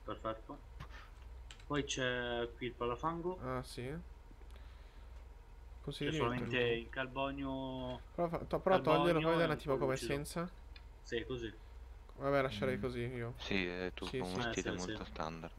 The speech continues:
Speaker 1: Poi ci sono le minigonne, ma quelle non sono minigonne,
Speaker 2: Mm.
Speaker 1: ma tolgono un po' le, le
Speaker 3: Ah.
Speaker 1: righe, vedi?
Speaker 2: Bello.
Speaker 3: Ah.
Speaker 1: Questo qui toglie quello sul cofano e quello sul poltiere, ma lascia quello in basso. Questo invece ce le ha tutte,
Speaker 2: Ci sta, ci
Speaker 1: tranne,
Speaker 2: sta con
Speaker 1: no,
Speaker 2: tutte le
Speaker 1: tutto.
Speaker 2: righe, ci sta con
Speaker 1: E
Speaker 2: tutte le
Speaker 1: questo
Speaker 2: righe.
Speaker 1: invece toglie.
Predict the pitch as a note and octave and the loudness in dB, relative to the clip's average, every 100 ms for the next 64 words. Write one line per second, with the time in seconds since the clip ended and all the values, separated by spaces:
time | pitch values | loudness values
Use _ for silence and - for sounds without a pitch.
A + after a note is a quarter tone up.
0 | - F#2 - - - - - D#3 - D#3 | -12 -10 -10 -12 -12 -2 6 6 6 -2
1 | C#3+ C#3+ D3+ D3 C#3 C3+ B2 A#2+ A#2+ C#3 | -2 -2 -4 -2 2 2 0 -6 -4 -4
2 | B2+ B2 D3+ D#3 D#3 D3+ D3+ D#3 D#3+ D#3 | -4 -4 -2 0 0 2 4 2 0 0
3 | C3+ C3 - C#3+ C#3+ C3+ C#3+ C#3 C#3 C3 | 0 -2 -2 0 2 0 -2 0 0 -2
4 | B2+ C3 C3 B2+ A2+ A2+ B2 A#2+ A2+ A#2 | 0 0 0 0 2 2 4 0 0 -2
5 | A2 G#2+ G3+ G#3 C#3 C3 B2+ C#3 - - | 0 4 6 6 6 4 4 0 -6 -8
6 | - - D3 C#3 D#3 - F3 F#3 D3+ C3+ | -6 0 0 2 2 4 4 4 0 0
7 | B2 A#2+ A#2+ C#3 C#3 - C3+ - D#3+ E3 | 0 0 0 -2 -2 -4 -10 2 2 4
8 | F#3 F#3+ G#3 G#3 - C3+ C#3 B2+ C#3 C3 | -2 0 -2 -2 -4 -4 -4 -4 -6 0
9 | C3+ B2+ C#3 D3+ D#3+ C#3 C3 B2+ - - | -2 0 2 2 2 -2 -2 -2 -4 -4
10 | B2 A#2 A2+ A2 - - E3 G3 - - | -4 -2 0 -2 -2 -2 -2 -4 -10 -16
11 | - - - - - - - - - - | -14 -14 -14 -14 -16 -14 -14 -12 -2 0
12 | - - B2+ C#3 C#3 - A#2 - B2 C3 | 0 0 0 0 0 0 0 0 -2 -2
13 | - C3+ A#2+ - E3 C#3 G#3 C#3+ D#3+ B2 | -2 -8 -6 2 4 10 10 10 6 6
14 | G3+ G#3 G3+ - F#3 - C#3 B2+ B2+ A#2+ | 8 10 10 10 2 6 6 8 6 4
15 | C3+ D3+ - F3 D#3+ D#3+ D3+ D#3+ B2 A#2+ | 2 -2 -2 -2 -2 -2 2 2 4 0
16 | B2+ C#3 - G2+ G2 A2+ | -2 -4 -4 -6 -6 -8